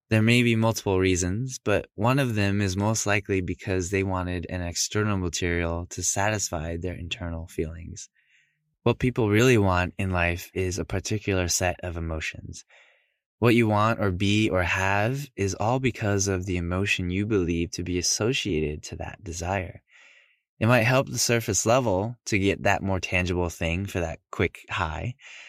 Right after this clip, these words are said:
but it's way more effective to feed the roots of the tree rather than just its leaves. But this is going to take a lot of work.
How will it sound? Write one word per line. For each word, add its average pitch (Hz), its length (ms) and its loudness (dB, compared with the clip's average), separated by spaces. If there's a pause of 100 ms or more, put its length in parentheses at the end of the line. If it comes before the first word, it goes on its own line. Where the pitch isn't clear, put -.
(360)
but 107 120 4
it's 104 160 0
way 104 300 0
more 104 220 2
effective 95 500 0
to 92 120 -6
feed 92 240 0
the 92 100 0
roots 110 320 0
of 92 140 -2
the 87 60 -8
tree 87 680 -2
rather 87 280 0
than 82 280 -4
just 80 280 -6
its - 240 -10
leaves. 76 460 -10 (640)
But 113 240 4
this 127 220 2
is 110 100 2
going 101 240 2
to 92 80 0
take 87 400 -2
a 90 100 -2
lot 85 280 -2
of 76 160 -6
work. - 260 -16